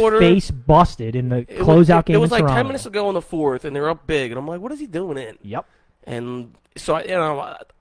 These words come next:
Speaker 1: I think I missed the actual hit on his face, but
Speaker 2: It was
Speaker 1: I, I ended up, well, he got concussed and, and he got
Speaker 2: And,
Speaker 1: the
Speaker 2: yeah,
Speaker 1: broken
Speaker 2: and he had a
Speaker 1: face.
Speaker 2: broken orbital, right?
Speaker 1: Yeah.
Speaker 2: So, so he misses game one and game two of the series, which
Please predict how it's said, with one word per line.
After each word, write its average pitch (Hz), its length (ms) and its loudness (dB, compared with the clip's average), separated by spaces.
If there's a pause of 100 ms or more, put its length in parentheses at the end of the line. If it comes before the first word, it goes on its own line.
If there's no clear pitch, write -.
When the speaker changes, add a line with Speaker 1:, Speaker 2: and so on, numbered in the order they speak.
(160)
Speaker 1:
I 185 100 -8
think - 160 -8
I 202 60 -6
missed 151 360 -8
the 139 100 -8
actual 135 440 -8
hit 151 260 -8
on 143 100 -8
his - 100 -14
face, 151 420 -4
but 131 320 -6 (220)
Speaker 2:
It 151 80 0
was - 200 2
Speaker 1:
I, - 60 -8 (120)
I 185 80 -2
ended 196 160 -4
up, 160 60 -16 (160)
well, 196 140 -8
he 196 100 -8
got 196 180 -4
concussed 208 480 -8
and, 214 200 -4
and 214 140 -6
he 160 60 -8
got 139 80 -2
Speaker 2:
And, 165 160 0
Speaker 1:
the 165 40 0
Speaker 2:
yeah, 165 100 4
Speaker 1:
broken 139 160 -4
Speaker 2:
and 160 100 4
he 156 80 6
had 147 100 6
a 139 40 0
Speaker 1:
face. - 40 -4
Speaker 2:
broken 143 280 4
orbital, 131 500 4
right? 127 240 0
Speaker 1:
Yeah. 104 200 -12 (120)
Speaker 2:
So, 151 440 4
so 165 180 4
he 185 160 8
misses 190 340 4
game 156 260 6
one 156 220 4
and 165 100 0
game 156 220 2
two 170 180 6
of 143 60 6
the 120 40 2
series, 120 400 -2
which 127 160 0